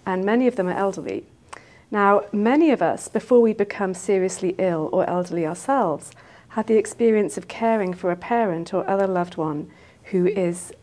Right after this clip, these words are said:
um, experiencing that. And that brings up a lot of challenges and questions. My own father is ninety years old. He has some serious health issues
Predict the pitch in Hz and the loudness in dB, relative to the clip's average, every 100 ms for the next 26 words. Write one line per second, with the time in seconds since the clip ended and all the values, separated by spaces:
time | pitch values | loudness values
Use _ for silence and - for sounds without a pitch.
0 | - 180 175 - - 262 269 190 180 160 | -6 -4 -4 -6 -6 2 2 2 -2 -8
1 | 151 139 131 - - _ - - - - | -6 -6 -6 -8 -20 _ -20 -20 -20 -6
2 | 214 254 285 302 294 247 214 202 202 - | 0 2 4 4 6 4 4 2 2 -2
3 | 240 226 190 170 175 - 254 - 156 139 | 0 0 0 -4 -4 -4 -4 -4 -8 -6
4 | - - - - - - - - - 226 | -10 -14 -20 -20 -20 -20 -20 -20 -10 2
5 | 240 247 294 302 262 226 202 185 202 196 | 4 4 2 4 4 4 4 0 0 0
6 | 214 220 220 196 190 175 147 101 - - | -2 -2 -2 -2 0 -2 -2 -4 -6 -16
7 | _ - _ _ - 240 233 226 214 - | _ -20 _ _ -2 0 2 0 -2 2
8 | 226 240 262 - 190 180 175 - 143 - | 4 4 2 0 -2 -2 -8 -4 -4 -4
9 | 196 | -8